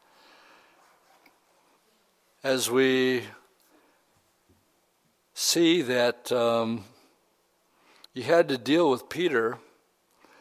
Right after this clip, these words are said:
firmly because of his self-righteousness, that, um, what you have cleansed, that he could not call un-,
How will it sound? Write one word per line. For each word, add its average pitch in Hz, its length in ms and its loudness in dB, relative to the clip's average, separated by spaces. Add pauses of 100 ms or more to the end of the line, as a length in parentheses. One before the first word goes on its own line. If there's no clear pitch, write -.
(420)
firmly 127 600 0 (760)
because 131 340 -4
of 120 100 -6
his 113 120 -6
self-righteousness, 117 1080 -2 (1400)
that, 127 580 -2
um, 120 560 2 (760)
what 131 160 -2
you 139 140 -2
have 123 240 2
cleansed, 123 520 0
that 113 160 -2
he 120 100 -8
could 113 180 -8
not 117 220 -2
call 113 260 -4
un-, 110 140 -6